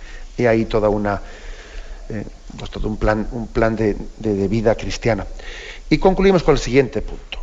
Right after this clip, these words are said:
Mil setecientos sesenta y siete. "En sí mismas las pasiones no son buenas ni malas.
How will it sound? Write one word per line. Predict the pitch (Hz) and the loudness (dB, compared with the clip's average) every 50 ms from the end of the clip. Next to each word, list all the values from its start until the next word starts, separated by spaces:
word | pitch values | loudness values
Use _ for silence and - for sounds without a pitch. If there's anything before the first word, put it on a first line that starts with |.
| - - - - - - - - - | -10 -12 -14 -18 -18 -16 -10 -4 0
Mil | 170 165 196 196 | 4 4 4 4
setecientos | - 202 - - 127 - 143 147 143 139 - 127 | 4 4 2 2 2 2 2 0 0 0 -2 -2
sesenta | - 120 - - 123 117 - 104 | -2 -2 0 0 -2 0 0 -2
y | - | -2
siete. | - - - - - - - - - - - - - - - - - - - - - - - - - - - - - - - - - - - - - - - - - - - - | -2 -4 -6 -8 -10 -10 -12 -14 -18 -20 -20 -20 -20 -20 -20 -20 -20 -20 -20 -20 -20 -20 -20 -20 -20 -20 -20 -20 -20 -20 -20 -20 -20 -20 -20 -20 -20 -20 -20 -20 -18 -16 -10 -4
"En | - - | -2 -2
sí | - - 220 | 2 4 4
mismas | 214 196 180 147 123 127 135 135 | 6 6 4 4 4 4 4 4
las | 120 110 - | 4 0 0
pasiones | - 110 101 - 135 139 135 131 113 113 | 0 0 0 2 4 4 4 4 2 0
no | 120 | 0
son | 113 - 113 107 101 | -2 0 -2 -2 2
buenas | 92 165 202 214 208 202 190 180 - - - | 4 4 4 4 4 2 2 0 -4 -10 -8
ni | - 120 110 98 | -6 -4 -2 0
malas. | 98 110 117 113 92 73 - - - | 2 4 4 4 4 2 -2 -4 -6